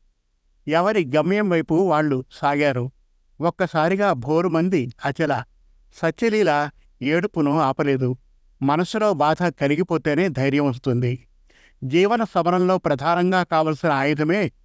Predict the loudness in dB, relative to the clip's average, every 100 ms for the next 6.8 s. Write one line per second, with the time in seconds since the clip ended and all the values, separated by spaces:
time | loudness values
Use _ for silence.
0 | _ -12 -4 0 2 2 0 -4 _ _
1 | _ _ _ -4 -2 -4 -2 0 0 -2
2 | -6 _ -4 0 0 0 -4 -2 -2 0
3 | 0 0 0 _ _ -2 0 0 0 0
4 | 0 -2 -4 -4 -2 -2 -2 -4 -2 -4
5 | -6 -12 _ _ _ _ _ _ _ _
6 | -2 0 0 0 2 2 0